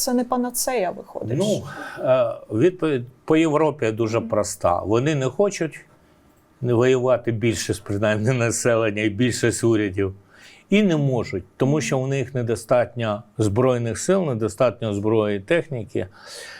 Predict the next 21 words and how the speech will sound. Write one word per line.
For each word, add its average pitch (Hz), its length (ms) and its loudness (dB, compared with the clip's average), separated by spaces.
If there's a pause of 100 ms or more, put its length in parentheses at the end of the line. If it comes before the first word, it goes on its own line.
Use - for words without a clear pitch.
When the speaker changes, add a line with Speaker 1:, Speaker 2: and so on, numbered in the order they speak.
(100)
Speaker 2:
Чим 156 240 2
ближче 185 440 4
до 139 160 0
кордонів 156 480 0
Росії, 156 680 0 (120)
чим 147 420 0 (400)
більше 147 420 4
розуміння, 139 720 0
що 131 200 0
вони 135 220 0
наступні. 98 640 -4 (240)
Ну, 196 80 4
це 151 180 2
Польща, 170 500 0
країни, 131 440 0
е, 107 120 -2 (380)
Балтії, 123 180 6
Speaker 1:
Балтії. 135 720 2
Speaker 2:
Чехія. 123 720 0 (520)
Ну, 170 300 0
але 131 540 4